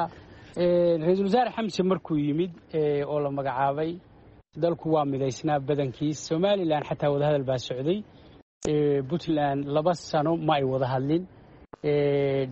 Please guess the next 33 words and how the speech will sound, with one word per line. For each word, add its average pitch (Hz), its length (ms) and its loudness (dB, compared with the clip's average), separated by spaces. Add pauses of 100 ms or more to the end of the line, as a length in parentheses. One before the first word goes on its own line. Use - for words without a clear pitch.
doorashooyin 156 500 2
baa 139 140 2
ka 160 120 2
dhacay, 143 240 0
soddon 151 320 0
iyo 143 100 0
lix 147 140 -4
degma 143 420 0 (420)
xisbiyaa 143 440 0
ka, 160 140 0
eh, 139 560 0
laga 143 240 2
doortay. 147 520 0 (500)
Eh, 143 540 2
madaxweynea 147 720 2
la 143 120 2
doortay 143 500 0 (180)
mar 147 200 0
labaad, 147 340 2 (460)
xataa 165 360 2
kama 156 220 2
hadlin. 147 380 0 (580)
Marka 190 420 2
waxaan 180 400 2
uu 165 140 2
leeyahay, 151 580 2
"Waxbaan 160 460 0
qabtay 143 380 -2
oo 139 320 -2
horumar 147 320 0
baan 147 180 0
dalka 170 220 -2
gaarsiiyey." 127 560 -2